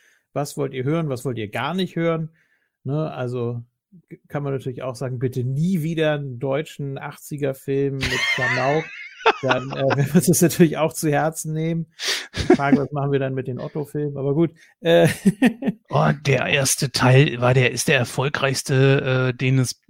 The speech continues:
Speaker 2: eigentlich so gab, wenn man noch die, äh, Inflation mitberechnet und so weiter. Wurde, glaub ich, nur von Bully übertrumpft, ne? Mit, äh, dem Schuh des Manitou, wenn ich mich richtig erinnere.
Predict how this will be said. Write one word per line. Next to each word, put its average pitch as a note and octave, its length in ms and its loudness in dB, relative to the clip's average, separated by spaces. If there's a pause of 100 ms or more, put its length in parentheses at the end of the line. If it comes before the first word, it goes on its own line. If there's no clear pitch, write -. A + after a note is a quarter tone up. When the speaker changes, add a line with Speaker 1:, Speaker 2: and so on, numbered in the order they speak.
(120)
Speaker 2:
eigentlich F#3 720 4
so E3+ 320 2
gab, D#3 280 2
wenn C3 120 4
man C3 100 4
noch C3 140 2
die, B2+ 400 0
äh, B2+ 340 0
Inflation C3 600 2
mitberechnet E3 680 2
und D3+ 160 0
so D3 160 0
weiter. D3 500 4 (720)
Wurde, C#3+ 240 6
glaub D#3+ 140 4
ich, - 140 6
nur D#3+ 300 12
von G3+ 640 6
Bully C#3+ 840 6
übertrumpft, A#2+ 1000 0
ne? C3 240 4
Mit, C3 300 2 (160)
äh, B2+ 360 6
dem B2 200 2
Schuh D3 180 -2
des C#3+ 200 2
Manitou, C3 560 0 (140)
wenn A#2+ 120 -2
ich - 340 -6 (140)
mich - 220 -10
richtig A#2+ 300 -4
erinnere. A2+ 420 0